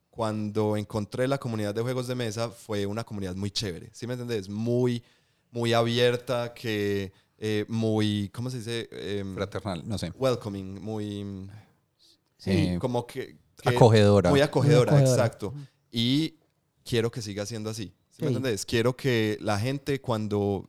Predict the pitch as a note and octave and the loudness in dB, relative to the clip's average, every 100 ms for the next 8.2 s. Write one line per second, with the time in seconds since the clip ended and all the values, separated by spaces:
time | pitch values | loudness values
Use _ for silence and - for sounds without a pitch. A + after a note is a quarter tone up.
0 | G#2+ A2+ A2 A2 B2+ C3 A2+ G#2+ - - | -2 2 4 4 2 2 0 -2 -2 0
1 | G#2+ G#2+ B2 A#2+ G#2 G2+ A#2 A#2+ A#2 C#3 | 0 0 -4 -4 -2 0 0 -2 -2 -2
2 | C3 - _ _ - A#2+ A2 C3 B2 C#3 | -4 -6 _ _ -4 -2 0 0 0 2
3 | C3+ B2 C3 B2 G#2 G#2+ G2+ G#2 G2+ F#2+ | 2 2 0 0 0 2 4 4 2 0
4 | A2+ A#2+ A#2 A#2+ B2 A2 A#2+ A2 G2 F#2 | -4 -4 -4 -6 -6 -6 -6 -2 -2 -2
5 | - _ _ - C3 A#2 A#2+ G2+ F#2+ F#2 | -6 _ _ -4 0 2 2 0 -2 -4
6 | - G#2 G2 F#2+ F#2 F2+ - _ - G#2+ | -8 -6 -4 -4 -4 -6 -14 _ -6 -2
7 | A2+ A2+ G#2+ G2+ F2 F#2+ G#2+ F#2 - _ | -2 -2 -4 -6 -4 -2 -2 -4 -12 _
8 | - | 0